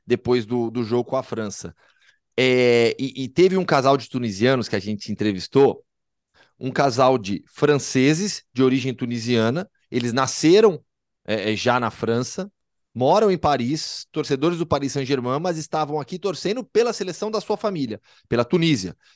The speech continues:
de bandeira, é, cara pintada e tudo mais. E, e eles falaram algo muito legal, Biratã, é,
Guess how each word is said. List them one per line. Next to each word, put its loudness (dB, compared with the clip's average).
de -10
bandeira, 4
é, 0
cara -6
pintada -4
e -4
tudo -10
mais. -6
E, -4
e 2
eles 4
falaram 2
algo 2
muito -4
legal, 2
Biratã, -4
é, -4